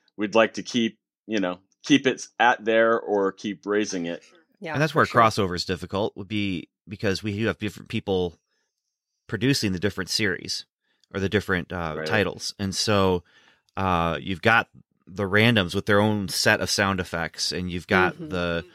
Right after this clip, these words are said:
Speaker 3: uh, Sumo Girl with her own set of sou-, sound effects. And then if we're gonna do any kind of crossover where they meet, whoever produces that is going to have to pull from both.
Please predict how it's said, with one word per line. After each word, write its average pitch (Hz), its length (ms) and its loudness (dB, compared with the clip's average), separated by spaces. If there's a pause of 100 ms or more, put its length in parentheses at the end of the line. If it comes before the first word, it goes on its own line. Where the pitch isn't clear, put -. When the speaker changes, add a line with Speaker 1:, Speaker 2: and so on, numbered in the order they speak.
(300)
Speaker 3:
uh, 90 200 -2
Sumo 120 360 2
Girl 87 180 -2
with 82 120 -6
her 123 120 2
own 98 120 2
set 85 240 -2
of 87 80 -6
sou-, 85 260 -4
sound 87 240 -4
effects. 82 380 -8
And 92 140 -6
then 92 160 -2
if 85 120 -8
we're 98 60 -6
gonna 113 140 0
do 110 100 2
any 92 120 2
kind 95 140 -4
of 85 80 -6
crossover 92 680 2
where 90 100 -4
they 85 160 -2
meet, 120 380 -4 (380)
whoever 113 340 4
produces 113 500 0
that 87 260 2
is 85 100 -6
going 95 160 -2
to 87 60 -2
have 90 200 -4
to - 60 -14
pull 107 240 -2
from 90 180 -8
both. - 440 0